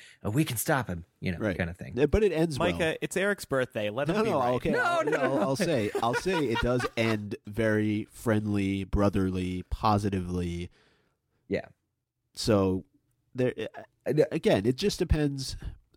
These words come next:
Speaker 2: We don't know. That's the whole thing, is we
Speaker 3: Micah.
Speaker 2: don't
Speaker 1: No,
Speaker 2: know
Speaker 1: we
Speaker 2: the
Speaker 1: don't
Speaker 2: history
Speaker 1: know.
Speaker 2: between these two brothers. We don't know
Speaker 1: Absolutely not.
Speaker 2: what kind of relationship they've had leading up to this point.
Speaker 1: I agree. Yeah, it could, it could be anything. You could very well be right,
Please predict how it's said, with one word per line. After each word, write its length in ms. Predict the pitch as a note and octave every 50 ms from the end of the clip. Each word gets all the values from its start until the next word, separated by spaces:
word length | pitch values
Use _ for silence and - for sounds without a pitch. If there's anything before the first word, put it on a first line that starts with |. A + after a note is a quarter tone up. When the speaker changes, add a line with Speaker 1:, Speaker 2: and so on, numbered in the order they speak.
| _ -
Speaker 2:
We 140 | - B2+ D3+
don't 200 | G3+ A#3 G3+ D#3+
know. 280 | B2 C3+ C#3+ A2+ F2 F#2
That's 240 | F#2+ G#2 A2+ - -
the 80 | C3+
whole 160 | A#2 A#2 G#2 F#2+
thing, 260 | - A2+ G#2 F2+ F2+
is 60 | F2+
we 60 | E2+ G#2
Speaker 3:
Micah. 120 | A2 C3
Speaker 2:
don't 140 | D3+ G#2+ G#2+
Speaker 1:
No, 120 | A2 A2 A2 G2+
Speaker 2:
know 120 | F#2 F2+
Speaker 1:
we 80 | F#2 G2
Speaker 2:
the 60 | G2+
Speaker 1:
don't 140 | F#2+ C3 A#2
Speaker 2:
history 300 | A2+ - E2+ E2+ F#2+ F2+
Speaker 1:
know. 40 | F2+
Speaker 2:
between 340 | E2+ F2 - - G2+ G2 F2+
these 160 | F2 E2 -
two 120 | - F2+ F2
brothers. 400 | - - - - G1+ G1+ - -
We 100 | A2 G#2+
don't 160 | A#2 A#2 A2+
know 260 | A2 G#2+ G2+ G2+ G#2 G#2
Speaker 1:
Absolutely 400 | G#2 G#2 G2+ - - G2 F#2 F2
not. 160 | - - G2
Speaker 2:
what 200 | G#2 A#2+ B2 -
kind 200 | - C3+ B2 A2+
of 80 | G#2 G2+
relationship 560 | G2+ G2 F#2+ F#2 - - F2+ - - F2+ -
they've 160 | - F#2 F2
had 300 | G2+ G#2 F2+ F2 E2+ E2+
leading 240 | F#2+ F#2 F2 F2+ F2+
up 140 | E2 - -
to 100 | - F2
this 160 | E2+ D#2+ -
point. 320 | - - - A1+ G#1 - _ _ _ _ _ _ _ _ _ _ _ _ _ _ _ _ _ -
Speaker 1:
I 60 | A#2
agree. 220 | C3 C#3+ F3 F3+ - _ _ _ _ _ _ _ _ _ _ _ _ _ _ -
Yeah, 120 | G2+ F2 F2 - _ _
it 80 | - - -
could, 120 | B2+ A#2
it 80 | G2 G#2
could 120 | - A2
be 160 | A2 G#2+ G2 F#2+
anything. 260 | G2 G2+ F#2+ - - F2+
You 180 | G2 A#2 A#2+
could 160 | A2+ A#2 G2 F#2
very 420 | F#2 F#2+ G#2 A2 G#2+ G#2 G2 F#2+
well 180 | F2 F2+ F2 F2
be 100 | F2 -
right, 200 | - - - -